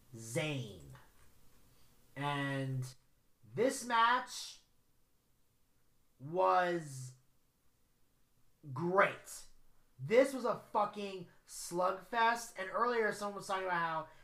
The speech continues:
Sami Zayn and Kevin Owens can fight forever. At first, I thought that was a stupid idea. I feel like I've seen this match over and over and over again.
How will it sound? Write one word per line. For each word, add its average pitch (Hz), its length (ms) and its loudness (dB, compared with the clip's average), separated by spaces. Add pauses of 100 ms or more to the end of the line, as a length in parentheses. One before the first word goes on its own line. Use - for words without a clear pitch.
Sami 208 420 -4
Zayn 202 300 -2
and 180 80 -10
Kevin 185 320 -4
Owens 151 720 -4 (320)
can 170 240 -6 (120)
fight 185 260 0 (120)
forever. 151 560 -2 (1040)
At 196 200 4
first, 294 520 8
I 220 180 12
thought 220 300 8
that 202 140 0
was 190 120 -2
a 170 60 -6
stupid 180 340 -4
idea. 143 560 -4
I 151 60 -10
feel 185 220 -4
like 180 220 -2
I've 165 160 -4
seen 190 340 -12
this 175 220 -10
match 165 380 -4
over 165 280 -2
and 165 100 -6
over 151 180 -6
and 147 80 -8
over 139 260 -6
again. 113 340 -14